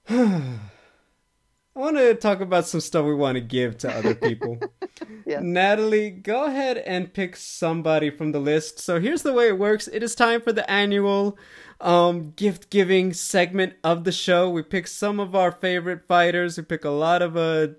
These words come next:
Speaker 1: you know, we try to mix up the list so it's not just, oh, all the U F C champions get something. Um, but Natalie and I pick a few people.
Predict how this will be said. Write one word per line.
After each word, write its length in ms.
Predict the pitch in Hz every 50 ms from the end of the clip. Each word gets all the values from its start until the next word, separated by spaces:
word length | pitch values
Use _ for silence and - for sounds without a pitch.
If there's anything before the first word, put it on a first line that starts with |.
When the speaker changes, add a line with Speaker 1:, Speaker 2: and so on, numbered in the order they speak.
| _ - - 180
Speaker 1:
you 160 | 160 185 196
know, 240 | 190 165 156 156 -
we 140 | - 208 247
try 260 | 254 - 359 392 381
to 100 | 339 285
mix 460 | 208 185 180 185 196 196 196 - -
up 180 | - 214 190 185
the 100 | 196 185
list 460 | 180 180 185 196 208 202 - - -
so 120 | - 185 170
it's 140 | 165 -
not 220 | 208 190 185 180 180
just, 280 | 190 180 175 - -
oh, 180 | 165 160 156 143
all 200 | 143 156 165 160
the 100 | 160 156
U 200 | 151 156 156 156
F 60 | 147 -
C 120 | - 156
champions 600 | 143 - - 147 143 143 143 160 151 147 143 143
get 220 | - 135 147 143
something. 420 | - - 165 160 - 170 160 160 165 - _ _ - - - - _ _ _ _
Um, 560 | - 165 160 156 156 151 151 147 143 139 139 143
but 420 | 160 190 190 180 151 - - - _ _ _ _ _ -
Natalie 440 | 170 160 170 185 190 202 208 208
and 120 | 202 196 196
I 120 | 190 190
pick 280 | 190 190 - 190 175 -
a 40 | 175
few 180 | - - 196 185
people. 520 | - 190 165 151 - 165 170 196 220 -